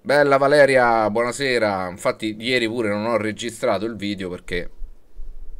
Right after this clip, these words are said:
le, col ventilatore non posso registrare perché sennò si sente il rumore del ventilatore. In più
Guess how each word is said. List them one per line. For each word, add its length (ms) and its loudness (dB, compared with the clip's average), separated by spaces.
le, 360 -6
col 160 -6
ventilatore 400 -2
non 80 -2
posso 220 -2
registrare 400 -4
perché 180 -12
sennò 100 -8
si 80 -10
sente 300 -10
il 320 -8
rumore 240 -10
del 80 -14
ventilatore. 580 -10
In 120 -16
più 260 -6